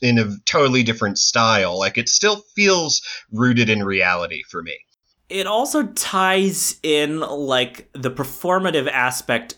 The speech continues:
Speaker 2: of solving a mystery. And, like, Sherlock Holmes has literally turned it into a performance. And he's kind of mixing up, like, the attention seeking that a, a Sherlock Holmes might have, where he, like, wants people to watch him while he solves the m-, mystery,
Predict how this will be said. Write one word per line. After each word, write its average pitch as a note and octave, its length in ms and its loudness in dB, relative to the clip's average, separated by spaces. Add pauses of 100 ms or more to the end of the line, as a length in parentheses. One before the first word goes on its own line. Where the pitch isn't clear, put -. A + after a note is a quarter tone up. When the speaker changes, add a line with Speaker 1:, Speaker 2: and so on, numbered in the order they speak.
Speaker 2:
of B2 240 2
solving A#2+ 500 -2
a G#2+ 60 -2
mystery. D3 800 -4 (720)
And, C#3+ 240 -2
like, B2 460 -2 (180)
Sherlock F3 460 -2
Holmes E3 180 -6
has B2+ 140 -4
literally C3+ 400 2
turned C3 240 -2
it B2 80 0
into A#2+ 240 0
a G#2 40 -6
performance. A#2+ 840 -4 (420)
And C3 540 -4 (400)
he's F#3 240 -4
kind F#3+ 300 -2
of E3 120 -4
mixing C#3+ 460 -2
up, A#2+ 300 -2 (760)
like, B2 180 -2
the A#2+ 140 0
attention C#3 460 -4
seeking D3 360 -2
that B2+ 120 0
a, A2+ 360 -2
a G#2 120 -6
Sherlock B2 360 0
Holmes B2 340 -2
might A#2 180 0
have, A#2 460 -2
where A#2 160 0
he, A2+ 160 -2
like, G#2+ 160 -2
wants A2 180 -2
people A#2 320 -8
to A2+ 220 -2
watch G#2+ 340 -2
him A2 140 -2
while A#2 160 0
he B2 240 -2
solves B2 380 -2
the B2 80 -10
m-, B2+ 260 -6
mystery, C#3 420 -2